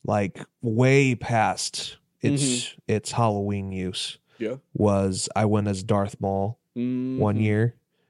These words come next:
Speaker 1: and I had the, uh, double-ended lightsaber.
Speaker 2: Yep.
Speaker 1: And the thing lit up and made noises. It was awesome.
Speaker 2: The,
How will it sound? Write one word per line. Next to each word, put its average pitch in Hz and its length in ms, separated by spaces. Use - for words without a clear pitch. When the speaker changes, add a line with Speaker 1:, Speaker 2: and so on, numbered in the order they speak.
Speaker 1:
and 95 160
I 95 120
had 98 480
the, 101 440
uh, 95 280
double-ended 107 680
lightsaber. 127 800
Speaker 2:
Yep. 95 300
Speaker 1:
And 95 800
the 107 100
thing 104 480
lit 107 300
up 104 420
and 95 420
made 107 380
noises. 104 680
It 123 100
was 107 180
awesome. - 520
Speaker 2:
The, 104 680